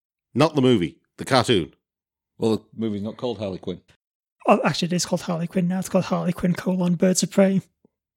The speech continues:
Speaker 2: When
Speaker 3: In
Speaker 2: did that
Speaker 3: select
Speaker 2: happen?
Speaker 3: theatres.
Speaker 1: <laughs>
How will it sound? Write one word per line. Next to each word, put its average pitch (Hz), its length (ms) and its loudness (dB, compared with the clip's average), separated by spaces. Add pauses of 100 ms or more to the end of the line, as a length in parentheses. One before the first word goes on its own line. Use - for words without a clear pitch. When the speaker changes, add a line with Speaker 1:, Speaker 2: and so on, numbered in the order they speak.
(200)
Speaker 2:
When - 100 2
Speaker 3:
In 185 40 4
Speaker 2:
did 202 100 2
that 240 100 4
Speaker 3:
select 226 280 2
Speaker 2:
happen? 180 40 -2
Speaker 3:
theatres. 202 720 0
Speaker 1:
<laughs> 185 1080 2